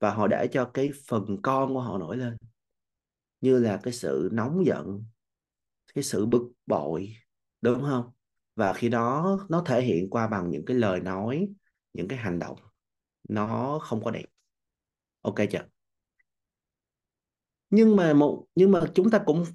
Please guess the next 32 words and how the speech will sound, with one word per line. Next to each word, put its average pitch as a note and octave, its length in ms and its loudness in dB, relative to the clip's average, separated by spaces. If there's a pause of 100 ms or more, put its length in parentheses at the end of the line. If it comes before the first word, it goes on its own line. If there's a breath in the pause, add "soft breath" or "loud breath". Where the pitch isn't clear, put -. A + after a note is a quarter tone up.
(120)
cũng C3+ 180 4
đã D#3 220 2
từng C3 200 4
thấy C#3+ 280 -2
có F#3 120 2
những D3 180 4
người G2 400 2 (360)
cũng B2 280 2
từng C3+ 260 4
trải B2+ 280 0
qua D3 220 0
những A2+ 220 0
cái D#3 100 -2
sự A2 320 -4
kiện F#2+ 220 -4
đó, A2 260 -8 (500)
cũng B2+ 200 2
trải C3+ 160 2
qua D3+ 140 0
những B2 180 2
cái E3 80 0
sự C#3 240 -2
kiện F2 140 -2
như A#2 100 0
vậy D#2+ 180 -6
nha. G#2 120 -10 (920)
Nhưng E3+ 240 6
mà B2 120 4
anh B2 240 -2
ta B2 480 -4 (180)
vẫn G#2 200 -2
bình F#2 220 -2